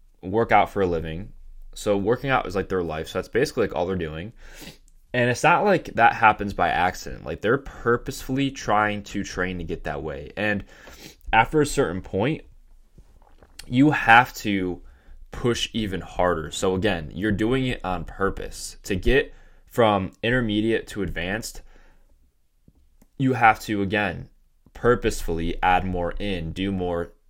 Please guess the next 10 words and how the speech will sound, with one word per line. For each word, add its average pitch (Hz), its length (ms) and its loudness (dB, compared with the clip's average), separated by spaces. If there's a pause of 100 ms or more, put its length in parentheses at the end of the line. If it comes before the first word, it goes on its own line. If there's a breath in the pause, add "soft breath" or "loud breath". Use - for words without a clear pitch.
techniques. - 880 -2 (640 loud breath)
Um, 92 460 0 (1500)
and 120 160 4
then 117 140 6
once 120 180 2
you're 113 120 6
advanced, 110 600 2
again, 107 420 2
you 101 120 0
gotta 92 420 6